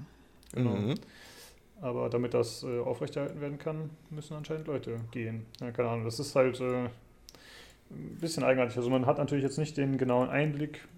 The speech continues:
Speaker 1: warum das Ganze so ist. Äh, das heißt wohl, das sind Leute, die nicht im Entwicklungsbereich arbeiten, sondern hauptsächlich im Support tätig waren, so hab ich das verstanden.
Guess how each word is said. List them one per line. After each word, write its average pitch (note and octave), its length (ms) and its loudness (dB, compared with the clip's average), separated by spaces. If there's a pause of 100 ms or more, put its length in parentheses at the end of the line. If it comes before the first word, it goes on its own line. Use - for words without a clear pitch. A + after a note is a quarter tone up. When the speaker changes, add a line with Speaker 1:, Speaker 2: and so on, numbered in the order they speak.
Speaker 1:
warum B2 340 2
das E3 160 0
Ganze D#3 200 -2
so C#3+ 120 -2
ist. D3+ 200 -2 (560)
Äh, - 40 -16 (200)
das A#2+ 100 -2
heißt C3+ 220 6
wohl, A#2+ 60 2
das A#2 120 2
sind A#2+ 100 -2
Leute, B2 300 6
die A2+ 160 0
nicht C3+ 540 0 (200)
im A#2+ 320 0
Entwicklungsbereich B2+ 680 2
arbeiten, A#2+ 380 6
sondern A2+ 340 4
hauptsächlich A#2 460 0
im A#2+ 120 -6
Support D3+ 340 0
tätig F3 300 -2
waren, D3+ 120 -4
so D3 60 0
hab C#3+ 80 -2
ich - 60 -12
das C#3+ 120 -2
verstanden. C3+ 460 -4